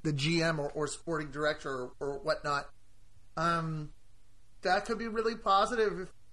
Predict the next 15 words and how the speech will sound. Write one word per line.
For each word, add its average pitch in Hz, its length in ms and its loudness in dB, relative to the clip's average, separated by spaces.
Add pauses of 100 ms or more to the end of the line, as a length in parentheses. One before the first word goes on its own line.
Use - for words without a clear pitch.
and, 160 240 -4
and, 160 260 -6 (120)
and 170 160 -4
it's 175 160 -2
all 180 220 6
in 180 180 0
the, 170 300 0 (180)
the 143 60 -4
results. 190 420 2
We, 170 160 -2 (500)
we 190 140 2
once 208 320 2
again, 202 400 4 (540)
uh, 170 180 4
since, - 560 -2